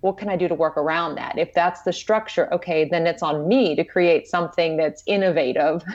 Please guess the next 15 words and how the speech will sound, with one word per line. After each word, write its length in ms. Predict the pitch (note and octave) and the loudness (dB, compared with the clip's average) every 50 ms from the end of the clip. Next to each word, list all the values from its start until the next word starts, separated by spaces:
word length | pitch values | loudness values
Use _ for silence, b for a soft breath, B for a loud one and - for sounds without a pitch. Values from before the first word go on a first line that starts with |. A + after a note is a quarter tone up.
| - - | -10 -2
<laughs> 600 | - B3+ - - - - - - - - - _ | -2 -2 -2 -2 -8 -12 -10 -10 -12 -14 -10 _
to 120 | - A#3+ A3 | 0 0 2
think 280 | - G#3+ G3+ F#3+ F3+ | 2 2 2 2 0
about 320 | F#3+ D#3 E3 D#3+ D#3+ D#3 E3+ | 0 0 0 -2 -2 -2 0
how 180 | G3+ F3+ E3+ | 2 2 4
to 80 | E3+ D#3+ | 4 4
get 280 | D3+ E3+ D#3+ C#3+ - | 2 0 -2 -2 0
back 320 | - F3+ E3+ C3+ - - - | 0 0 2 2 0 -4 -6
to 380 | - F#3+ D#3+ D#3 D3+ D3+ D#3 D3+ - | -4 0 0 2 2 0 -2 -4 -4
the 80 | - E3+ | -4 -2
way 300 | D#3 F3 E3 E3 E3 D3+ | 0 2 2 2 2 2
that 220 | D#3+ D#3 C#3+ - - _ _ - | 0 0 -2 -4 -8 _ _ -8
it 160 | E3+ - - - | -8 -8 -8 -8
kinda 220 | - E3+ D#3+ D#3 | -6 -4 -4 -2
was. 560 | D3 D#3 E3+ E3+ D3+ - - - - - - | 0 0 0 0 0 -2 -4 -8 -10 -12 -20